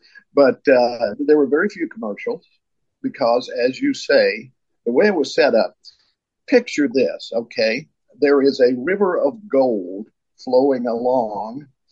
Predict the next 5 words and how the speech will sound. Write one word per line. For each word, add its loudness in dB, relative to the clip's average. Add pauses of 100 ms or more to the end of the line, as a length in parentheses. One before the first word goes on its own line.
(400)
and 0
the 0
government 2 (220)
is -2
empowered 2